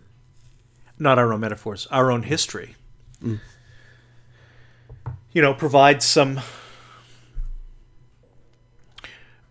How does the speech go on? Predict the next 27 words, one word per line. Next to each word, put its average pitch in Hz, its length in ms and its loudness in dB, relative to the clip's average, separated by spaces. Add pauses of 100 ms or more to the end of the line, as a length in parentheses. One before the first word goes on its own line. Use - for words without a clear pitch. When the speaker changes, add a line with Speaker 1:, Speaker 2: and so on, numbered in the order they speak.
(640)
Speaker 1:
you 147 160 -2
don't, 160 300 4 (200)
you 143 160 -6
don't 147 360 -2
get 143 280 2
off 131 680 0
for - 220 -8
saying, 127 440 0
"I 107 160 -4
didn't 208 240 -4
know 110 160 -2
that 104 160 -6
was 107 140 -8
happening." 113 380 -8 (760)
You 175 160 -6
could - 220 0
Speaker 2:
Mm-hmm. - 60 -4
Speaker 1:
not, 202 320 0
not 240 200 2
have 131 140 -4
known, 98 240 -8 (840)
given 127 380 0
your, 127 200 2
Speaker 2:
Right. 113 220 0 (220)
Speaker 1:
gi-, 165 180 -6
gi-, 175 180 -2
given, 135 460 0